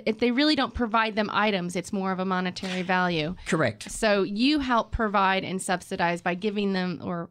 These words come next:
Speaker 1: helping with the items, not the actual monetary value.
Speaker 2: Correct.
Speaker 1: Correct?
Speaker 2: And there are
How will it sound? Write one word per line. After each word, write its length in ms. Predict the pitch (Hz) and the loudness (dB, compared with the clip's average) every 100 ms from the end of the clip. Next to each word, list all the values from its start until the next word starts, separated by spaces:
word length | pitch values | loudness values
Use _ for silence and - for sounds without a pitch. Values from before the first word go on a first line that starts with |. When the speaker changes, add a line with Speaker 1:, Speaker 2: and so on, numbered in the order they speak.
| - | -6
Speaker 1:
helping 840 | - 196 - _ _ _ 214 190 | 0 0 -2 _ _ _ -4 -2
with 160 | 190 185 | -2 -2
the 180 | 180 - | -4 0
items, 520 | 233 262 233 180 180 | 0 2 2 0 0
not 240 | 196 180 - | 0 0 -2
the 80 | 170 | -4
actual 280 | 170 - | -4 -4
monetary 600 | 180 165 160 - 175 151 151 | -4 -4 -4 -6 -6 -4 -6
value. 540 | 160 175 160 143 107 | 0 0 2 0 -2
Speaker 2:
Correct. 360 | 135 117 - - | 0 0 -4 -10
Speaker 1:
Correct? 540 | - 185 233 - - - _ - - - | -2 0 0 -8 -18 -20 _ -20 -14 -4
Speaker 2:
And 160 | 143 147 | -2 2
there 180 | 151 | 2
are 100 | 151 | 2